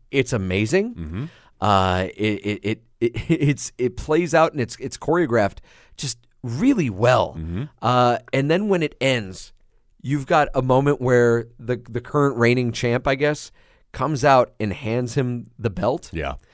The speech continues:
Speaker 1: Which is, like, this golden ivory. It's worth, like, so much money or whatever.
Speaker 2: Twenty-five thousand dollars, I think, yeah.
Speaker 1: But that's the belt that Mike ends up handing off.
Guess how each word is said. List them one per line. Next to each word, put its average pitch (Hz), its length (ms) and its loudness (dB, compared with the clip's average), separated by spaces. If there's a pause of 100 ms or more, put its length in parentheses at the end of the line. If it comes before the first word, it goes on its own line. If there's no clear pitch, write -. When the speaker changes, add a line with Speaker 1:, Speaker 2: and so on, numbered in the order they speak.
(160)
Speaker 1:
Which 127 200 -2
is, 120 140 0
like, 117 140 -2
this 110 120 -4
golden 110 520 2
ivory. 104 560 0
It's 92 120 -4
worth, 101 280 -2
like, 104 180 -4
so 98 220 -2
much 98 260 -2
money 95 240 -2
or 92 40 0
whatever. 104 180 2
Speaker 2:
Twenty-five 92 180 0
thousand 85 280 -2
dollars, 78 340 -4
I 78 60 -8
think, 80 200 -10
yeah. 78 160 -10 (100)
Speaker 1:
But 135 140 0
that's 156 240 2
the 233 100 4
belt 165 260 4
that - 140 -4
Mike 120 300 0
ends 127 180 -2
up 135 120 -2
handing 120 480 -4
off. 104 400 -2